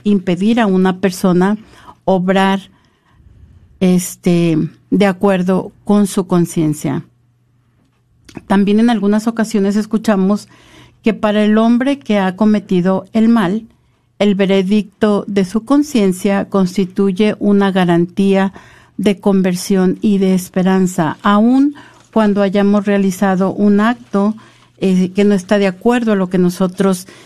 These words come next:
a lo que nos dicta nuestra conciencia, todavía, como decía yo anteriormente, ¿verdad? Eso es la belleza del amor de Dios, que en algunas ocasiones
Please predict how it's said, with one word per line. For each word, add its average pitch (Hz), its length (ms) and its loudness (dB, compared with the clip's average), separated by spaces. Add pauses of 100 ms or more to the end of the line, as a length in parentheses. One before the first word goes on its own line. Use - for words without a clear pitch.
(300)
a 185 100 2
lo 180 220 0
que 180 100 0
nos 175 240 0
dicta 202 300 -2
nuestra 196 400 -2
conciencia, 214 800 -2 (560)
todavía, 214 720 0
como 190 240 0
decía 185 340 0
yo 185 140 -2
anteriormente, 190 800 0
¿verdad? 175 380 -2
Eso 214 440 0
es 196 320 -2 (320)
la 208 160 2
belleza 220 520 0
del 208 160 0
amor 175 280 2
de 175 140 0
Dios, 165 400 -4
que - 140 -2
en 190 100 2
algunas 185 380 0
ocasiones 190 680 -2